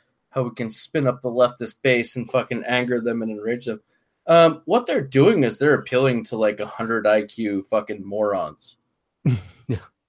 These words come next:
Speaker 1: Yeah, I mean, realistically, like, uh, ninety to a hundred I Q fucking morons who, uh, <sighs> they're gonna keep voting this way. Massachusetts is fucking full of 'em, man.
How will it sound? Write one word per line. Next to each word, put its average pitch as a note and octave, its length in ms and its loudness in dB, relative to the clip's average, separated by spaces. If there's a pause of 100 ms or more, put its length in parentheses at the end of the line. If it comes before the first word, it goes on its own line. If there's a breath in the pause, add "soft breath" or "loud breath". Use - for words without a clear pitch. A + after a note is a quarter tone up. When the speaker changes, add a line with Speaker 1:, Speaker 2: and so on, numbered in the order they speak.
(340)
Speaker 1:
Yeah, C3+ 360 4
I C#3 40 6
mean, C3+ 240 4
realistically, C3+ 720 2
like, G#2 380 0 (680)
uh, A2+ 600 6 (280)
ninety B2+ 540 -2
to C3+ 140 0
a A#2 40 -4
hundred A#2+ 340 -2
I A2+ 160 2
Q A#2 280 -4
fucking A2+ 440 -2
morons A2 760 -2
who, G#2 320 -6
uh, G2 320 2 (1600)
<sighs> - 340 -10
they're C3 160 4
gonna F#3+ 200 2
keep G3+ 280 -2
voting F3 300 6
this B2+ 240 0
way. A2+ 320 2
Massachusetts B2 680 -4
is C#3 100 -6
fucking C3+ 340 -2
full C#3+ 260 0
of G#2+ 60 -10
'em, G2+ 120 -8
man. G#2 300 -8